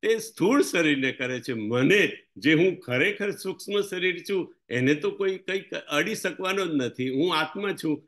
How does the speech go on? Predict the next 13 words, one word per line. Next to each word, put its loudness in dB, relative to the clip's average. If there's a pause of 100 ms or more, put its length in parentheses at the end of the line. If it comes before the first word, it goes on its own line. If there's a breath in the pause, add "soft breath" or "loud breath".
(120)
આત્મા 0
તો -2
ભીજાતો -2
નથી, 0
સુકાતો -2
નથી. -2
આપણે 0
આ 4
બધું -6
જાણીએ 2
તો -4
છે -2
ગીતામાંથી -6